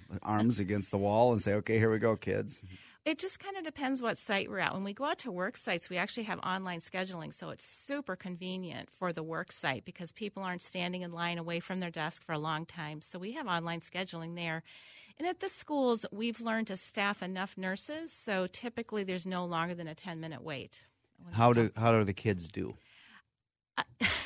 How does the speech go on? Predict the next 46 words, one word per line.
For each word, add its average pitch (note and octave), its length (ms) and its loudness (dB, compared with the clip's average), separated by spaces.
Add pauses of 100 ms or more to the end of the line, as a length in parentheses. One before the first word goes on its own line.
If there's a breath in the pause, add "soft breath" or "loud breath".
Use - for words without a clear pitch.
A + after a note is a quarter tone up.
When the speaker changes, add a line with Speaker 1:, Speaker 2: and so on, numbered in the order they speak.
Speaker 2:
uh, G4+ 1300 8
it's C#4 220 6
always D#4 440 6
really B3+ 340 6
fun G#3+ 360 4
to G#3+ 80 0
go F#3+ 140 0
out F3 180 6
and G3 100 -2
do F3+ 120 0
a F#3 60 0
school. F#3 280 -4
They're F3+ 120 0
one A3 160 -2
of B3 60 -2
my A3 120 0
favorite F#3+ 440 0
sites F3+ 300 -4
to F#3+ 100 -6
be E3+ 240 -2
at C#3+ 260 -2
because G3 560 -6
Speaker 1:
Only A#3+ 360 10
a F3+ 120 12
nurse. C3 460 6
Speaker 2:
Right. - 280 12
Speaker 1:
Well, E3 200 12 (280)
<laughs> - 300 4
only A#3+ 200 12
a A3+ 40 12
nurse F3 340 12
will D3 100 8
tell D#3 240 10
you D3+ 100 10
that C3+ 160 8
it's F3+ 220 2
fun F#3 260 8
to F3+ 80 12
go D#3 240 12
out D3 140 8
to C#3 100 6
schools D3+ 360 6
and B2 140 4
give C3 220 6
shots. G#2 480 6
Speaker 2:
Yeah, D#4 280 2